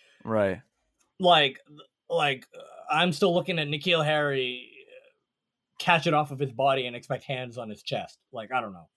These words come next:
Speaker 2: So, um, ridiculous play. And then the Tyreek Hill touchdown. To see that speed. And do you, and,
Speaker 1: It's
Speaker 2: like,
Speaker 1: Tyreek Hill.
Speaker 2: it's ridiculous.
Speaker 1: Dude's insane.
Speaker 2: It's, he's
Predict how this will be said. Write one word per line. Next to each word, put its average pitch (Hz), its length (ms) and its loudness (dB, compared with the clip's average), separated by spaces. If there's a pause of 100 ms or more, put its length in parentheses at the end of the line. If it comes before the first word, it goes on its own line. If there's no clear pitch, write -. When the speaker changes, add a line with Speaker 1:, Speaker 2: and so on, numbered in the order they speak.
(480)
Speaker 2:
So, 151 500 4 (1200)
um, 135 500 2 (420)
ridiculous 175 540 4
play. 110 340 0 (240)
And 180 100 -4
then 175 80 -4
the 156 80 -4
Tyreek 208 440 2
Hill 151 420 2 (120)
touchdown. 107 600 -6 (1400)
To 151 100 -2
see 226 260 -2
that 190 240 2
speed. 120 500 -6 (340)
And 175 120 4
do 156 80 4
you, 220 200 2
and, 175 80 0
Speaker 1:
It's 143 160 0
Speaker 2:
like, 190 200 8
Speaker 1:
Tyreek 143 180 8
Hill. 131 320 6 (200)
Speaker 2:
it's 151 260 -2
ridiculous. 117 260 -6
Speaker 1:
Dude's 135 240 8
insane. 110 580 4 (300)
Speaker 2:
It's, 147 300 -2
he's 143 400 -6